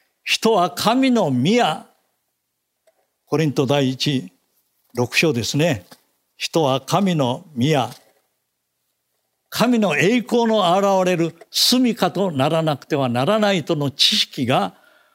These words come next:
私たちの体力を守り、またそれを発育させていく上に、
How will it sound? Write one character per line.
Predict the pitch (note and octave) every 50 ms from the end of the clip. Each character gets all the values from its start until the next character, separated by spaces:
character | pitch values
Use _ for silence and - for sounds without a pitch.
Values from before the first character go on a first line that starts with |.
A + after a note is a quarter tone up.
| _ _ _ _
私 | - C#3+ D#3+ - G#3 G#3+ F#3+ -
た | - A3 F#3
ち | - G#3+
の | F#3 F#3 E3+ - - _ _ _
体 | - - F3 A3 C4 A#3+
力 | C4+ B3+ - - A3+
を | F#3 D3+
守 | B2+ A#2+ A#2+ B2 B2 A#2+ D#3 G3 G3
り、 | - _ _ _ _ _ _ _ _ -
ま | C#3 D3 F3+
た | F3+ F#3+ F3 F3 E3 E3 - _ _ _ _
そ | - - - F3+ G3
れ | G#3 F#3
を | D#3+ E3 G3 G#3+ G3+ - - _ _
発 | - - - E3+ F3 - - A#3+
育 | C4 B3 - - A#3+
さ | - - A3 G#3+
せ | D#3 - -
て | - G3+ G3
い | G#3+ G3+ F3+
く | - - F#3+
上 | A3+ F#3+ E3 F3+ E3+ D#3+
に、 | E3 G3 F#3